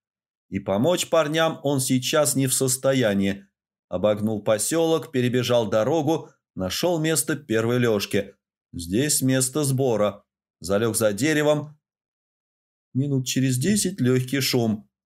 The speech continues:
«Стой!» сказал Игорь по-русски, тихо. «Свои, Жихарев!» Командир залёг рядом с Игорем. Оба стали вслушиваться,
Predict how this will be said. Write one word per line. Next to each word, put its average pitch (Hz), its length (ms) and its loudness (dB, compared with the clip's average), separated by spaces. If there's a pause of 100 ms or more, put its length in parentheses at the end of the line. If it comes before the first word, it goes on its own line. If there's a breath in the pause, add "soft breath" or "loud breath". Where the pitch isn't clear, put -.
(220)
«Стой!» 143 580 -2 (500)
сказал 107 540 0
Игорь 165 480 0 (100)
по-русски, 110 580 0
тихо. 123 560 -2 (460)
«Свои, 131 440 0
Жихарев!» 123 580 0 (600)
Командир 107 540 0
залёг 139 400 0
рядом 127 320 2
с 143 180 0
Игорем. 110 380 0 (340)
Оба 190 220 0
стали 139 520 0
вслушиваться, 110 920 -2